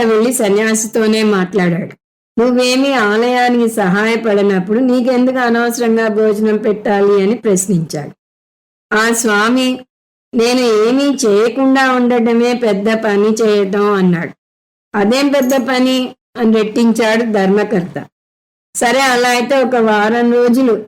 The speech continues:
నాతో పాటు మీరు కూడా ఖాళీగా కూర్చోండి అని సవాలు విసిరాడు సన్యాసి. అదేమైనా పెద్ద కష్టమైన పనా అని నవ్వుకున్నాడు ధర్మకర్త.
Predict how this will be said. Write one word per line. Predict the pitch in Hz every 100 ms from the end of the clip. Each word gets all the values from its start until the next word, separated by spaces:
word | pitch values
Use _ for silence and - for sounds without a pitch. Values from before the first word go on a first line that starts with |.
| -
నాతో | 202 208 220 262
పాటు | 240 240 233
మీరు | 254 240 254 269
కూడా | 262 262
ఖాళీగా | 254 226 226 226 226 233
కూర్చోండి | 220 214 202 208 214 208 208
అని | 202
సవాలు | 202 202 196 208 214
విసిరాడు | 202 190 196 190 190 247
సన్యాసి. | 240 196 190 170 156 147 - _ _ _ _ _ _ 208
అదేమైనా | 226 247 262 262 262 254
పెద్ద | 233 226 220 220
కష్టమైన | 202 - 240 233 226 226
పనా | 220 214 214 214
అని | 202 214
నవ్వుకున్నాడు | 208 208 220 240 233 226 269
ధర్మకర్త. | 226 202 208 208 196